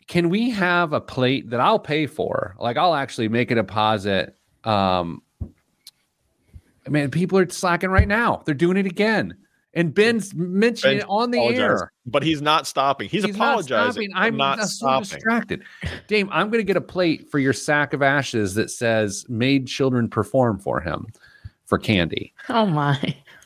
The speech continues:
Speaker 1: Are you okay
Speaker 2: Okay.
Speaker 1: with that?
Speaker 2: Yeah, sure.
Speaker 1: I
Speaker 3: He'll
Speaker 1: think
Speaker 3: be
Speaker 1: just the
Speaker 3: dead.
Speaker 1: phrasing.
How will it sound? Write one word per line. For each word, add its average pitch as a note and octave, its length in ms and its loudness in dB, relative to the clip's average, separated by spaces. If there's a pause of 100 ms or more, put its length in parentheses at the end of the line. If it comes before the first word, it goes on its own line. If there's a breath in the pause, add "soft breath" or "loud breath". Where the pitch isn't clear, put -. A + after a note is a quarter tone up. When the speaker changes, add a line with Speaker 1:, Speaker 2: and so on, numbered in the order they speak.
(180 loud breath)
Speaker 1:
Are B2+ 100 0
you F3+ 200 2
okay F3 140 -2
Speaker 2:
Okay. F#3+ 80 -2
Speaker 1:
with F3+ 140 -4
that? G3 240 -2 (200)
Speaker 2:
Yeah, C4+ 140 2
sure. G#3+ 200 0 (1160 soft breath)
Speaker 1:
I - 80 -12
Speaker 3:
He'll A3 100 2
Speaker 1:
think G3+ 100 2
Speaker 3:
be A3 40 0
Speaker 1:
just A#3+ 180 2
the D#3+ 100 2
Speaker 3:
dead. - 140 -20
Speaker 1:
phrasing. E2+ 640 -2